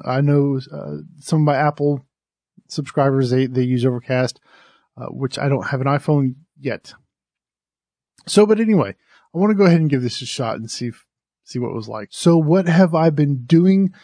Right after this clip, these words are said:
on my free time? Well, I haven't just been sitting around. I've been watching quite a few horror films. I've watched a bunch,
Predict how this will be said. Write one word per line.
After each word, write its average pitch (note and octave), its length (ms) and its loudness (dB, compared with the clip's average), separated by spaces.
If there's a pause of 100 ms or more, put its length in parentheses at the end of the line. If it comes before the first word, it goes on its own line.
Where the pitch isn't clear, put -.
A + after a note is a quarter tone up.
(300)
on D3+ 160 2
my D3+ 160 2
free F3 280 -2
time? F3 360 2
Well, D3 100 2
I C3+ 60 2
haven't G3 240 4
just E3 180 2
been C#3+ 140 4
sitting C3+ 260 4
around. A#2+ 320 -2 (500)
I've B2 400 -4
been C#3 200 -4
watching C3+ 560 -4
quite D3 240 -2
a - 20 0
few F3 200 0
horror E3+ 260 2
films. G3 480 0
I've B2 240 -4 (440)
watched - 460 -10
a B2 80 -10
bunch, E3+ 400 0